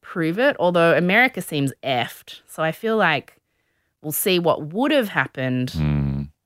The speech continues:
Speaker 1: over there.
Speaker 2: Mm-hmm.
Speaker 1: Although they seem to be doing more than us now, 'cause, like, New York's completely shut down. Schools,
Speaker 2: Mm.
Speaker 1: restaurants, bars, everything. And we're not yet.
Speaker 2: Why do they think America's so effed?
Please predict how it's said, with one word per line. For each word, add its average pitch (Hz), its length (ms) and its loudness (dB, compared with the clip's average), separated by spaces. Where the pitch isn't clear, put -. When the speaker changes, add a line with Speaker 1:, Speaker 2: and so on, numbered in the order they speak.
Speaker 1:
over 120 200 -14
there. 120 600 -18
Speaker 2:
Mm-hmm. 73 340 -6
Speaker 1:
Although 262 180 0
they 339 160 4
seem 440 200 2
to 370 80 -8
be 302 100 2
doing 202 220 0
more 180 160 0
than 156 140 2
us 165 240 -2
now, 107 300 -2
'cause, 196 180 -18
like, 180 200 -6
New 208 100 -4
York's 196 300 0
completely 139 480 -8
shut - 280 -8
down. 135 460 -6
Schools, 156 840 -4
Speaker 2:
Mm. 160 120 0
Speaker 1:
restaurants, 151 600 -2
bars, 147 680 0
everything. 143 760 -6
And 175 160 -6
we're 359 160 0
not 143 200 -2
yet. 151 300 -4
Speaker 2:
Why 90 300 2
do 110 220 0
they 98 100 4
think 90 220 -4
America's 78 420 -2
so 78 140 -4
effed? 73 500 -4